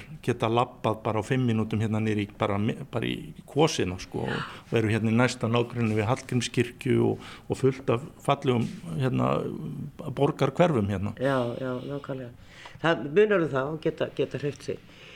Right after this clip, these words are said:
Speaker 2: En, einmitt, einhver samskipti svona í lokin, einhver samskipti við allt sem er að fra-,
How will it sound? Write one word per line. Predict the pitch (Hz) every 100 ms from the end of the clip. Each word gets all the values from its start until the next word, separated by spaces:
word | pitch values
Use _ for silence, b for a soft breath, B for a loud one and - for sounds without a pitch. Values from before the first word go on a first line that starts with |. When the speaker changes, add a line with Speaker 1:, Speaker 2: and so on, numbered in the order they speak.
| B -
Speaker 2:
En, | 175 202 -
einmitt, | 104 98 185 175 - -
einhver | - 196 196
samskipti | 220 226 - 220 - 208
svona | 202 190
í |
lokin, | 214 226 156
einhver | 156 175 170
samskipti | 196 - 196 185
við | 170 233 285 214 - b b b b b b b -
allt | 185 226
sem | 214 208
er | 196
að | 202
fra-, | 208